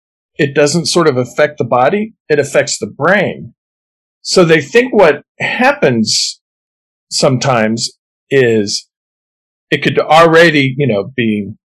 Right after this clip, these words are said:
physically a male. And then when the hormones come to the brain part, it either sends too much estrogen or vice versa. And that's one of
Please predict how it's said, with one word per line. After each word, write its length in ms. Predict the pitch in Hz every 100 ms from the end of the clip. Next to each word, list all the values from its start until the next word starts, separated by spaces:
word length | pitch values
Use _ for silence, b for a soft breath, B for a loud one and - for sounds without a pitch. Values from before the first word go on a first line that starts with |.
| _ -
physically 460 | 180 156 135 143 127
a 80 | 104
male. 680 | 107 156 180 120 95 - _ _ _ -
And 220 | 135 127
then 120 | 175
when 160 | 208 156
the 140 | 123
hormones 600 | 120 180 196 165 143 131
come 340 | - 151 127 113
to 100 | 139
the 100 | -
brain 400 | - 160 294 285 -
part, 380 | 117 95 110 _ _ _ _ _ _ _
it 120 | 170
either 300 | 165 151 139
sends 480 | 131 - 139 127 -
too 160 | - 156
much 360 | 135 120 - - _
estrogen 760 | 151 135 - 123 117 107 151 202 _ _ _ _ _ _ _ -
or 160 | 143 127 135
vice 340 | 147 131 -
versa. 600 | 180 285 - 101 113 135 _ _
And 300 | - 147 135
that's 320 | 139 165 190 -
one 260 | 160 147
of 220 | 135 127